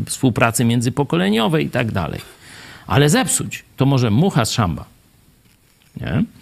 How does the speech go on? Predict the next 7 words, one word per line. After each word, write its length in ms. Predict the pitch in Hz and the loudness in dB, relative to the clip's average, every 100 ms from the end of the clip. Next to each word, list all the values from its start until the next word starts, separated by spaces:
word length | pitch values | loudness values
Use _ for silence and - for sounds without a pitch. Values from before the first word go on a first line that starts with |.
| - - - - - - | -20 -18 -18 -18 -18 -2
I 80 | 104 | 2
Rosja 280 | 180 - 143 | 2 2 0
jest 120 | 98 | 2
właśnie 340 | 127 131 120 | 0 0 -2
taką 380 | 104 104 101 101 135 - _ - 190 | -2 -4 -6 -6 -10 -18 _ -20 -6
muchą, 680 | 98 123 175 - 135 120 - - _ - - - | 2 4 4 2 0 -2 -6 -14 _ -20 -20 -12
która 400 | - 101 98 | -6 -4 -4